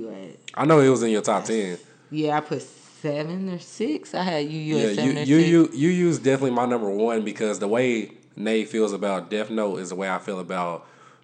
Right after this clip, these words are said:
Speaker 2: Yu Yu. Um, Yu Yu is like a hundred and eighty, sixty, somewhere in there episodes. Um, you see a lot of character growth.
Speaker 1: Yeah, you do. I
Speaker 2: You see a
Speaker 1: definitely
Speaker 2: nigga
Speaker 1: do.
Speaker 2: start from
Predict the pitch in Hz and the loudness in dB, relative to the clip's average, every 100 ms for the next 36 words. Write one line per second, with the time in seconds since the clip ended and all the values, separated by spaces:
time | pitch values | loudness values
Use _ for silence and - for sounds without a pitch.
0 | - 110 107 104 104 104 - _ - 101 | -8 -4 -2 -4 -8 -10 -18 _ -6 -2
1 | 101 95 90 87 82 _ _ _ _ - | -2 -2 -4 -6 -10 _ _ _ _ -20
2 | _ 104 117 117 117 107 98 92 90 80 | _ -6 -6 -4 -4 -2 -2 -4 -4 -8
3 | 95 110 104 98 101 98 95 92 - 92 | -6 -6 -6 -6 -6 -4 -6 -10 -14 -12
4 | 92 90 87 87 85 85 85 - _ - | -10 -8 -8 -10 -10 -12 -14 -18 _ -10
5 | 101 107 107 104 104 - - 110 101 104 | -8 -8 -8 -8 -10 -10 -10 -10 -10 -10
6 | 95 104 101 95 98 95 98 - - 110 | -8 -6 -6 -6 -8 -8 -8 -10 -8 -6
7 | 104 101 - _ _ - - - 104 98 | -6 -8 -12 _ _ -20 -16 -8 -4 -4
8 | 92 90 85 - _ _ 107 110 - 120 | -4 -8 -10 -18 _ _ -6 -4 -2 -2
9 | 113 101 98 104 101 95 - - 110 101 | -2 0 2 2 0 -4 -8 -2 0 0
10 | 104 82 98 104 101 - - _ 160 156 | -8 -8 -2 0 -2 -8 -20 _ -8 -6
11 | 147 165 160 139 151 - 147 151 110 135 | -4 -6 -8 -8 -8 -8 -10 -4 -2 0
12 | 123 113 107 98 92 - 107 107 - 98 | 0 0 0 -2 -4 0 0 0 -4 -4
13 | 98 95 90 85 | -4 -4 -8 -12